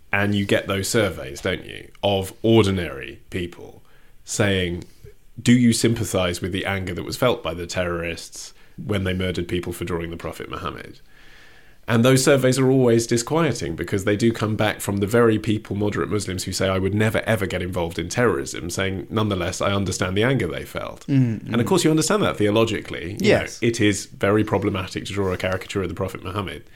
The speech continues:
Speaker 1: I'm not gonna draw a picture of the Prophet Muhammad. I understand people's sympathies and,
Speaker 2: Mm.
Speaker 1: and anger.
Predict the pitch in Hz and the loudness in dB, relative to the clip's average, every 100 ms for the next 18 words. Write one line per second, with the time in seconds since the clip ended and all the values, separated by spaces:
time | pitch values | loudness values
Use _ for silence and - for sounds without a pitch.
0 | - - - - - - - 113 127 95 | -20 -20 -20 -20 -20 -20 -6 2 2 2
1 | 82 85 80 87 - - 92 92 92 - | -2 -4 -4 -2 -4 -4 -4 -2 -2 -2
2 | 92 95 95 101 104 101 - 110 101 95 | -2 0 2 2 0 -2 0 0 0 -2
3 | - 95 92 90 - - - - - 143 | -4 -4 -4 -6 -8 -16 -20 -6 -2 0
4 | 123 - 58 76 135 117 107 95 120 117 | -2 -4 -8 -2 0 0 -2 0 2 2
5 | - 85 | -2 -8